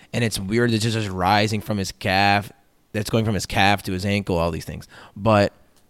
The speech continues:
you know, he won the comeback player of the year last year. He had his best, most efficient season last year, completed sixty-seven percent of his passes, forty-five hundred yards, thirty-nine touchdowns. Those were just below his,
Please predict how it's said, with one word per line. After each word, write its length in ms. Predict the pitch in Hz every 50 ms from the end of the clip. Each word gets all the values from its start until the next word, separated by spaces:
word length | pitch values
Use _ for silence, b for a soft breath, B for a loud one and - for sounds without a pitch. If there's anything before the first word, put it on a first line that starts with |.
| _ _ _ _ _ _ _ _ _ _ _ _ -
you 60 | 123
know, 60 | 123
he 60 | 120 123
won 140 | 127 135
the 60 | 123 117
comeback 320 | - 131 123 127 123 -
player 160 | - 127 113
of 60 | 117
the 80 | 107 107
year 140 | 98 98 98
last 260 | 95 92 92 - -
year. 180 | - 90 90 b b b b b
He 160 | b - 113 113
had 180 | 127 120 123
his 120 | 123 107 98
best, 580 | 90 90 107 110 120 117 - - - - - - -
most 240 | 123 117 117 110 -
efficient 400 | - - - 117 - 113 - -
season 260 | - 110 104 104 98
last 240 | 90 85 85 - -
year, 100 | 98 98
completed 340 | - 98 107 113 104 98
sixty-seven 440 | - - 160 143 151 135 143 135 135
percent 220 | 127 120 - 120 120
of 40 |
his 100 | 117 107
passes, 400 | - - 101 76 - 139 92 - b b b b b b _
forty-five 560 | - - 123 131 139 135 - 135 127 127 120
hundred 300 | 131 127 123 123 123 107
yards, 340 | 98 85 85 80 - - b b b b b b b b
thirty-nine 500 | - - 131 131 143 139 139 135 131 117
touchdowns. 560 | - 113 95 92 - 101 85 80 69 - -
Those 160 | 107 110 107
were 100 | 95 90
just 360 | 92 - - 110 123 - -
below 340 | - 127 113 110 110 113 110
his, 440 | 110 107 101 98 95 - - -